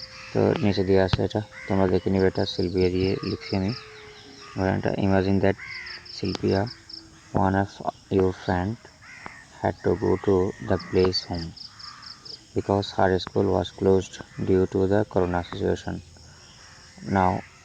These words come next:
the face-to-face classes, imagine that Sylvia, one of your friend, had to go to the place home because her school was closed due to the corona situation। Now, তো তোমরা এটা একবার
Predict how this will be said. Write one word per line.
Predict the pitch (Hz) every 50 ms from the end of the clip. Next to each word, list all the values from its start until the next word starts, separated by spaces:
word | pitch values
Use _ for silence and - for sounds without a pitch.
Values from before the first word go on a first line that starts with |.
| - - - - - -
the | 98 95
face-to-face | 92 - - 101 98 92 - - 98 - - 101 98 95 - - - - - - -
classes, | - - 98 95 - - - 107 110 - 104 - -
imagine | - 104 95 95 95 90 95 95 95 90
that | 92 92 - -
Sylvia, | - - - 92 87 90 92 92 95 98 104 - - - - - - - - - - - - - - - - - - - - - - -
one | 107 101 101 101 101
of | 98 - -
your | - 101 98 92
friend, | - - - 95 92 95 113 120 - - - - - - - - - -
had | - 104 107 -
to | - 101 95 90
go | 90 92 92
to | - - 95 95
the | 95 95 90
place | 90 90 90 92 98 104 - -
home | - - 95 98 113 131 135 135 147
because | - 104 - - - 107 113 - - - - - - -
her | - - 104 92 90
school | - - - - 98 95 90
was | 90 90 -
closed | - - - 98 107 - - -
due | - 95 95 92 92
to | - - 98
the | 92 107 113 113
corona | - - - 92 90 87 87
situation। | - 104 95 92 90 87 - - 107 90
Now, | 90 92 90 87 - - - - - - - - - - - - - - - - -
তো | - -
তোমরা | - - 110 110 107
এটা | 104 110
একবার | 101 110 104